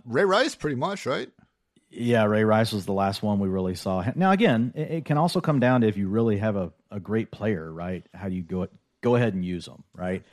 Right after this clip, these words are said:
Speaker 2: Um, now, I do believe there was an, I feel like there was an out on Gus Edwards' contract after this year. Um, I couldn't find the details on it. So, I mean, maybe if somebody has something to send it to us and we can follow up on it. But,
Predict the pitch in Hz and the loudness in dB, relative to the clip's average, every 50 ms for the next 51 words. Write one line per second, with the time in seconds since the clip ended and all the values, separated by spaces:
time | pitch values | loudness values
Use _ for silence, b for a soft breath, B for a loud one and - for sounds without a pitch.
0 | b b b b b b - 104 101 101 101 98 - - 131 120 120 - 117 131 | b b b b b b -2 0 2 2 2 2 0 0 0 0 2 2 0 -2
1 | 117 107 214 285 320 254 151 135 127 120 107 101 107 104 104 101 92 90 92 - | 0 4 4 4 4 4 4 2 2 2 2 2 2 2 0 0 -2 -4 -6 -8
2 | - 113 123 - - 196 220 233 214 - - 127 117 110 98 101 92 - 85 90 | -10 -10 -10 -6 -4 -2 0 0 -2 -2 0 0 0 2 0 0 -4 -6 -6 -4
3 | 104 110 101 - 110 110 101 120 113 110 - - 107 110 113 110 - - - 123 | -4 -4 -4 -4 -6 -6 -4 -2 -4 -4 -4 -8 -8 -6 -6 -6 -8 -8 -6 -4
4 | 113 110 - - 113 110 113 - _ 104 98 - - 104 90 78 95 101 98 - | -4 -4 -2 -2 -2 -4 -4 -4 _ -10 -12 -8 -8 -10 -8 -6 -6 -6 -6 -6
5 | 98 98 101 104 104 107 110 107 113 - _ - 95 98 95 92 90 85 - 90 | -6 -6 -4 -2 -2 -2 -4 -4 -8 -10 _ -12 -8 -6 -6 -6 -6 -8 -10 -14
6 | - - 143 139 135 117 - - 101 95 104 110 110 107 107 98 107 107 104 - | -6 -4 -2 -2 -2 -4 -6 -8 -8 -6 -4 -2 -2 -2 -4 -4 -6 -6 -6 -6
7 | 113 107 107 104 107 107 104 107 107 98 82 - - 101 95 92 92 90 92 92 | -6 -6 -4 -4 -4 -2 -2 -2 -2 -4 -6 -8 -8 -6 -4 -4 -4 -4 -4 -4
8 | 95 95 92 87 - - 92 90 90 87 82 87 85 - 90 82 - 85 85 85 | -4 -4 -6 -6 -8 -8 -8 -6 -6 -6 -8 -8 -10 -10 -12 -12 -12 -12 -12 -10
9 | - 87 85 80 - 85 82 82 - 82 82 80 - 82 - 85 87 85 82 82 | -10 -12 -12 -12 -12 -14 -14 -14 -14 -14 -14 -14 -14 -12 -10 -8 -6 -6 -6 -8
10 | 82 - 85 85 82 82 - 98 107 110 107 - | -8 -8 -8 -8 -10 -10 -8 -2 -2 0 0 -2